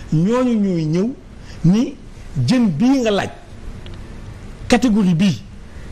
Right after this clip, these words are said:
cette espèce est menacée. Kon notre avis ak leen di conseil mooy non. Mais aujourd'hui, le tollé qu'il y a,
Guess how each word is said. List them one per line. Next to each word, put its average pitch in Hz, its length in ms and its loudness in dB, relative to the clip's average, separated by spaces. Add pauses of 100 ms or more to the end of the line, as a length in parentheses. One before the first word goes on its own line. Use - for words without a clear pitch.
(480)
cette - 260 2
espèce 214 280 -2
est 185 40 0
menacée. 151 380 -2 (1400)
Kon 233 360 4
notre 240 400 -2
avis 170 300 0 (560)
ak 180 100 6
leen 233 200 2
di 214 80 -2
conseil 180 340 -2
mooy 147 220 -2
non. 135 160 -4 (1500)
Mais 262 100 8
aujourd'hui, 240 540 2 (800)
le 226 120 6
tollé 277 320 2
qu'il 190 180 0
y 135 40 0
a, - 80 -8